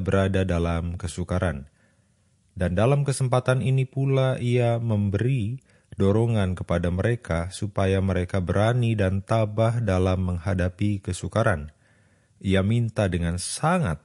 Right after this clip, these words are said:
supaya mereka rendah hati seperti Yesus dan tidak dikuasai oleh perasaan angkuh dan mementingkan diri sendiri.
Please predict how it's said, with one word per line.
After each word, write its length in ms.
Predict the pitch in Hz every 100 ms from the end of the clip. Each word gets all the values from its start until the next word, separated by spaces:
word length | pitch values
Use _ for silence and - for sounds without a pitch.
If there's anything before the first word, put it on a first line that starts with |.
| -
supaya 480 | - 92 87 87
mereka 400 | 82 85 82 80
rendah 480 | - - 85 85 101
hati 640 | 120 117 117 - 117 117 113
seperti 1040 | 110 95 90 87 - - 98 98 85 78
Yesus 640 | 73 - 90 87 - - - - - _ -
dan 240 | 82 87
tidak 320 | 107 95 92
dikuasai 640 | 90 92 87 - 90 98 117
oleh 400 | 90 85 92 101
perasaan 640 | - 87 85 - 87 85 -
angkuh 480 | 113 120 - 92 95
dan 320 | 98 113 101 92
mementingkan 1040 | 87 87 90 - 107 107 - 110 110 101
diri 480 | 95 95 98 98 98
sendiri. 720 | - 92 87 85 80 73 71